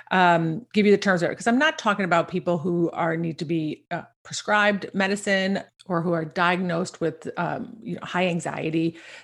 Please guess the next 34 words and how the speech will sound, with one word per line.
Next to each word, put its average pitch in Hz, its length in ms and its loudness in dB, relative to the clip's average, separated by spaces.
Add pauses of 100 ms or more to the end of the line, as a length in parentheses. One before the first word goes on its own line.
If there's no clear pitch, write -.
(120)
that 156 300 -2
I'm 175 160 -2
talking 208 260 -2
about 175 180 0
the 180 80 -2
anxiety 180 420 0
that 196 120 -2
we 196 120 0
experience 160 840 -6 (300)
just - 240 -10
really 262 240 2
on 185 140 4
a, 170 160 2
we 175 100 2
can 175 140 -2
experience 170 420 -2
on 160 100 -2
a 160 40 -4
weekly 165 280 -4
basis 160 420 -4
at 160 120 -6
different 165 260 -4
situations, 160 880 -6 (320)
right? 175 220 0
And 196 260 2 (200)
as 233 300 2
by 294 240 2
definition, 233 1080 2
it 190 260 2
is 170 440 4
the 175 180 0
feeling 202 460 2
of 151 160 0
worry, 180 640 0